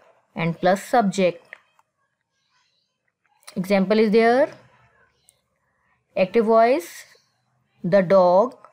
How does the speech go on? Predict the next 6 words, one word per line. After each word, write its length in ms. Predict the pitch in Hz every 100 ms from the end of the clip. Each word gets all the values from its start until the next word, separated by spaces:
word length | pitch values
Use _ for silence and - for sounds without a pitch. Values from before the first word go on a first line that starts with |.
| _ _ _ _ _ _ _ _
subject, 720 | - 196 180 214 247 311 - - _ _ _
chases, 760 | - 247 254 220 269 285 320 - _ _ _ _
verb, 520 | 175 180 180 180 214 240 - _ _ _ _ _ _ _ _ _ _ _ _ _ _ _
the 340 | - 202 190 240
cat, 680 | 233 262 226 226 233 - - _ _ _ -
object. 640 | 208 185 160 175 156 _